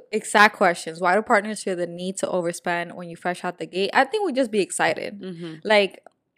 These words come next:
Speaker 1: like, let's say it's not, like, love bombing. Like, let's say you're, you're just taking them to a fancy dinner or you're, like, buying them expensive flowers. Like, I think that we just get excited. I,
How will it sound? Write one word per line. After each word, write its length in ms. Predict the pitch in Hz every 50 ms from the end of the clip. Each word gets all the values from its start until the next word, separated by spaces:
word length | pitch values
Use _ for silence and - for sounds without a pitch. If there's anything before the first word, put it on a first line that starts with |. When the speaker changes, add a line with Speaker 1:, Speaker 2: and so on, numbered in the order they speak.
| _ _ _ _ _ _ _ _ _ -
Speaker 1:
like, 180 | 214 214 190
let's 240 | 208 226 262 269 -
say 240 | - 302 294 277 247
it's 140 | 233 - 240
not, 160 | 233 226 214
like, 180 | 196 175 165
love 240 | 170 180 180 185 180
bombing. 320 | - 170 165 165 160 160 160
Like, 140 | 165 165
let's 260 | 170 180 190 196 - -
say 140 | 233 220
you're, 220 | 208 196 196 190 185
you're 280 | 190 208 - 247 254
just 160 | 277 330 - -
taking 180 | 349 311 311
them 140 | 311 302 285
to 100 | - -
a 40 | 247
fancy 340 | 247 - 240 233 226 - 185
dinner 460 | 175 202 233 233 233 233 226 226 220
or 60 | 208
you're, 120 | 190 196 202
like, 160 | 208 202 180
buying 260 | 190 190 190 196 190 190
them 100 | 185 180
expensive 460 | 170 - - - 190 185 - 160 -
flowers. 500 | - 185 190 202 202 190 196 190 185 -
Like, 140 | 190 180 175
I 80 | 190 196
think 280 | - - 277 277 269
that 260 | 262 247 214 190 - - - _ _ _ _ _ _ _ _ _ _ _ _
we 180 | 185 185 214 262
just 200 | - 480 466 -
get 140 | - 370 302
excited. 720 | 240 - - - 170 180 220 - - - - - 185 180 - _ _ _ _ _ _ _ _
I, 320 | - 170 180 202 208 202